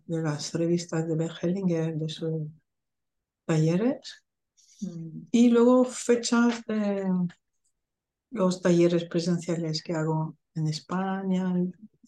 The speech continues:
Speaker 1: en Tarragona, en Bilbao, en Vigo y en, eh, y en Sevilla.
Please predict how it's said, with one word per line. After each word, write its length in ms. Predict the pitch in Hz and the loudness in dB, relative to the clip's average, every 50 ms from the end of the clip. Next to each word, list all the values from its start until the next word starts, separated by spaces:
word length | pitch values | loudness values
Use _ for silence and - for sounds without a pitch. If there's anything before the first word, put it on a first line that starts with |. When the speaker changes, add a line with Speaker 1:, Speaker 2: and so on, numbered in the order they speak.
| 190 185 190 185 180 175 175 180 180 - _ | -16 -14 -14 -14 -14 -16 -16 -18 -20 -18 _
Speaker 1:
en 280 | 202 185 180 180 175 160 | -8 -4 -4 -4 -6 -6
Tarragona, 800 | - 160 175 175 170 165 165 175 170 175 180 175 170 175 170 175 | -10 -12 -10 -8 -8 -6 -2 0 0 0 2 0 0 0 0 -2
en 140 | 175 170 165 | -2 -2 -2
Bilbao, 840 | 165 165 165 165 165 165 165 165 165 165 170 165 165 165 165 165 165 | -2 -2 -2 -2 -2 -4 -4 -4 -4 -4 -4 -4 -4 -4 -4 -4 -4
en 180 | 165 160 156 | -2 -2 0
Vigo 440 | 156 165 170 175 180 170 165 - - _ _ _ | 2 2 2 0 0 -2 -4 -6 -10 _ _ _
y 220 | - 233 170 170 160 | -10 -6 -6 -4 -4
en, 460 | 160 156 156 151 147 147 151 151 151 - _ _ _ _ _ _ _ _ _ _ _ _ _ _ - | -4 -4 -2 -2 -4 -4 -6 -8 -8 -12 _ _ _ _ _ _ _ _ _ _ _ _ _ _ -14
eh, 360 | - 160 156 156 151 147 160 214 | -10 -8 -6 -6 -6 -8 -6 -4
y 100 | 156 151 | -4 -2
en 100 | 151 147 | -2 -2
Sevilla. 640 | 151 - - 156 156 175 208 208 190 185 185 185 | -4 -4 -4 -4 -2 -2 -2 -4 -4 -6 -6 -8